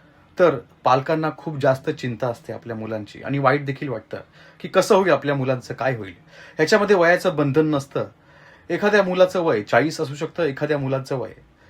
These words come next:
सात वर्ष, पाच वर्ष देखील असू शकतं. म्हणून यांच्याकरता अशा पालकांसाठी अत्यंत महत्त्वाचा उपाय मी तुम्हाला सांगतोय. व्हिडिओ लाईक करा, श्री स्वामी समर्थ कमेंट करत जा.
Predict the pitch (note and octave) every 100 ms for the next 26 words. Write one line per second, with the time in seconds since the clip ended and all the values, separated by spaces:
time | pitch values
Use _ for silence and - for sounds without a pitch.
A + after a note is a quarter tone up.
0 | - _ - - - C#3+ E3 D3 - D#3
1 | C#3 C#3+ C#3+ C#3 B2 B2+ G#2 - - -
2 | - A2+ B2+ D3+ C3+ D3+ D3 C#3 F#2+ -
3 | - - - C#3 G3+ F#3+ E3 C#3+ D3+ C#3
4 | C#3 C3+ C#3 A#2+ - D3 C3 C3+ B2 A#2
5 | B2 B2+ A2+ A#2+ A#2+ A2+ A2 G#2 G2 -
6 | - A#2 C3+ D#3 C#3+ D3 D3+ D#3+ - -
7 | - - - G3+ F3 D#3 D#3 D#3+ C#3+ C#3
8 | A#2+ A#2 G#2+ G#2 F#2 G#2+